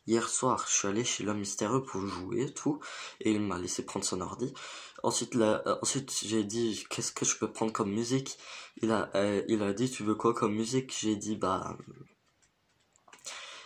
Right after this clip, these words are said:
j'aimerais du, euh,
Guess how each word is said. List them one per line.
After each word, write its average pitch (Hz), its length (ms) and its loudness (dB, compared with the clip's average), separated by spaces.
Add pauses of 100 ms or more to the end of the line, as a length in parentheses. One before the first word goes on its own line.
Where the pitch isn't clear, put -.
(160)
j'aimerais 104 440 0
du, 95 720 -4 (1900)
euh, 101 580 0